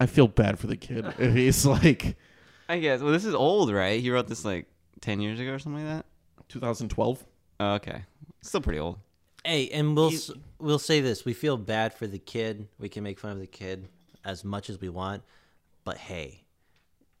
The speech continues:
Speaker 3: we're reading his fucking fan fiction on
Speaker 1: Yeah,
Speaker 3: our
Speaker 1: that's true.
Speaker 3: podcast. And it's been told many times to us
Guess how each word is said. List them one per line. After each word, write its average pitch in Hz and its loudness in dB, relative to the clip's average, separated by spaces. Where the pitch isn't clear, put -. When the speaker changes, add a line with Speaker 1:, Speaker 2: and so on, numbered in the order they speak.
Speaker 3:
we're 101 -4
reading 92 -6
his 85 -12
fucking 87 -10
fan 85 -12
fiction 90 -14
on 92 -6
Speaker 1:
Yeah, 92 -4
Speaker 3:
our 92 -2
Speaker 1:
that's 92 -2
true. 107 -2
Speaker 3:
podcast. 98 -4
And 107 -6
it's 107 -12
been 107 -6
told 110 -4
many 123 -4
times 120 -8
to 123 -4
us 101 -4